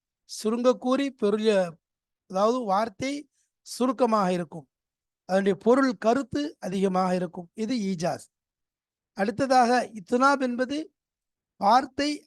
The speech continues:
அதிகமாக இருக்கும், கருத்து சுருக்கமாக இருக்கும், இது இத்னாப். மூன்றாவது ஒரு வகை முசாவாத். அல் முசாவாத் என்பது வார்த்தையும் அதே அளவுதான், கருத்தும் அதே அளவுதான். வல்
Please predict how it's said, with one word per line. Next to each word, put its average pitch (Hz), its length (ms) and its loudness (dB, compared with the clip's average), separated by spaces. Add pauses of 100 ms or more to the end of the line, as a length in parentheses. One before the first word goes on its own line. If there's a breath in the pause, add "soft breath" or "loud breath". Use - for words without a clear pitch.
(100)
அதிகமாக 214 460 2 (100)
இருக்கும், 220 320 0 (1160)
கருத்து 262 360 2 (220)
சுருக்கமாக 180 600 0
இருக்கும், 175 300 -8 (220)
இது 247 180 2
இத்னாப். 175 380 -6 (540)
மூன்றாவது 262 440 2
ஒரு 233 140 4
வகை 208 200 4 (300)
முசாவாத். 208 580 2 (520)
அல் 208 160 -8
முசாவாத் 269 520 -2
என்பது 196 300 -6 (720)
வார்த்தையும் 233 600 2 (340)
அதே 214 160 2 (100)
அளவுதான், 214 460 2 (460)
கருத்தும் 220 500 -2 (120)
அதே 156 220 -6
அளவுதான். 160 380 -4 (680)
வல் 185 260 -4